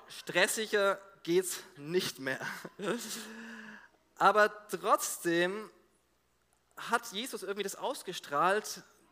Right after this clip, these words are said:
dass in ihm, dass in ihm Ruhe war, dass in ihm Kraft war. Und nirgendwo in der Bibel lesen wir davon, dass Jesus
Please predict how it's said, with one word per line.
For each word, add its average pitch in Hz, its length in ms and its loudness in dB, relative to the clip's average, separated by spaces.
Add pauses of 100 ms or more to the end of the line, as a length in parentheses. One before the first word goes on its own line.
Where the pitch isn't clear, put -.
(120)
dass 190 260 -2
in 233 240 -8
ihm, 214 340 -6 (360)
dass 180 160 -8
in 214 100 -6
ihm 214 60 -6
Ruhe 240 340 -6
war, 226 220 -10
dass - 140 -10
in 175 100 -8
ihm 180 40 -12
Kraft 233 360 -12
war. 127 140 0
Und 131 180 -10 (300)
nirgendwo 233 420 -2
in 226 60 -2
der 208 60 2
Bibel 240 320 -8
lesen 190 400 -2
wir 151 120 2
davon, 151 400 -4
dass 165 200 -4
Jesus 190 560 -6